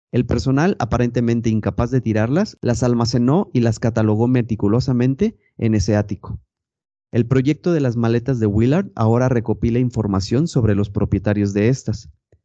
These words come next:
Fotos del equipaje cuidadosamente empaquetados por los presos y sus familias indican que creían que estaban de paso.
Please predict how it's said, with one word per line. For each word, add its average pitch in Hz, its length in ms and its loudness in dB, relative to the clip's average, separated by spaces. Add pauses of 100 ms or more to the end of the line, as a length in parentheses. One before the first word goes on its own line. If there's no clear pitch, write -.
(320)
Fotos 156 320 0
del 151 140 2
equipaje 117 520 -2
cuidadosamente 120 720 0
empaquetados 110 640 0
por 95 160 -4
los 92 140 -2
presos 113 420 -2
y 107 100 -6
sus - 180 -12
familias 113 500 0 (300)
indican 135 520 2
que 147 120 0
creían 110 400 2
que 120 80 -4
estaban 110 360 0
de 104 100 0
paso. 120 420 -4